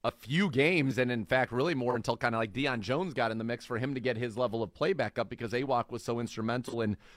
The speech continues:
in helping him see the right things when they were on the field together. But I, I think it's great that Anthony Walker Junior is back. Um, it sounds like, you know, for sure, full go for training camp. We'll see about the offseason.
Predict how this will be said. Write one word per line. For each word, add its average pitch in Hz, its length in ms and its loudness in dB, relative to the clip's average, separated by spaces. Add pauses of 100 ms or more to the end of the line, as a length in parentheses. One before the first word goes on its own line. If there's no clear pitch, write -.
(200)
in 123 140 2
helping 139 500 0
him 131 440 0
see 147 300 -2
the 123 120 2
right 120 260 2
things 127 640 -4 (280)
when 120 180 2
they 123 100 2
were 117 140 2
on 120 220 2
the 110 40 -2
field 117 300 -2
together. 104 320 0
But 104 140 -2
I, 139 140 4 (100)
I 127 100 4
think 120 220 -2
it's 95 160 -10
great 127 340 0
that 117 100 -2
Anthony 110 280 -4
Walker 107 280 -6
Junior 95 360 -4
is 87 100 -12
back. 131 400 2 (300)
Um, 90 460 -10 (220)
it 90 140 -12
sounds 117 240 0
like, 110 180 -2
you 113 60 2
know, 98 220 -2
for 113 160 -2
sure, 135 280 2
full 127 220 -2
go 123 200 2
for 117 120 -6
training 135 380 0
camp. 143 260 0
We'll 110 80 -4
see 127 160 -4
about 117 220 0
the 120 80 -2
offseason. 117 560 -2